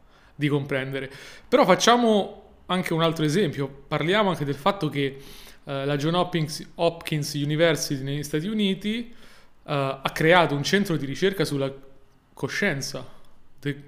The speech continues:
eh, Consciousness Research Center della John Hopkins.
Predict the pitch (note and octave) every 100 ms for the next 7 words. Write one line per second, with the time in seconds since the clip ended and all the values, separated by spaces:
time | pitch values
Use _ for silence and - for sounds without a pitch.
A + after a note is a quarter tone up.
0 | - - C3+ C3 C3 F3 F#3+ E3+ F3+ D3
1 | E3+ D#3+ - D3+ E3 D#3+ D#3 - - -
2 | F#3 E3+ - B2+ - - - - - D3
3 | C#3 C#3 D#3 D#3 - B2+ B2 -